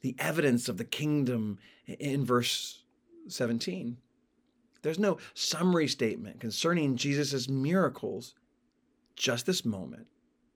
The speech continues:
Jesus with two fishermen, and Jesus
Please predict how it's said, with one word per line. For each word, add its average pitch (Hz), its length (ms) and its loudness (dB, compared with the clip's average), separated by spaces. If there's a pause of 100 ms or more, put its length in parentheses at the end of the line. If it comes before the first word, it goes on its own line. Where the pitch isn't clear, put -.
(480)
Jesus 120 760 -2 (1000)
with - 100 -18
two 147 200 -6
fishermen, - 520 -10 (1160)
and 113 180 -4
Jesus - 760 -4